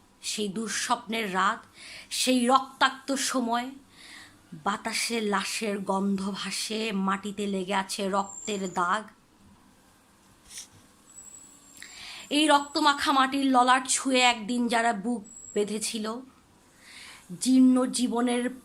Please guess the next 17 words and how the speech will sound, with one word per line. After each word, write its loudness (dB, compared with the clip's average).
পুঁজ 4
তারা 2
খুঁজে -2
নেয় 0
নিষিদ্ধ -4
আধার। 0
আজ 4
তারা 6
আলোহীন 4
খাঁচা 0
ভালোবেসে 0
জেগে 0
থাকে -2
রাত্রির -2
গুহায়। -8
এ -2
যেন 0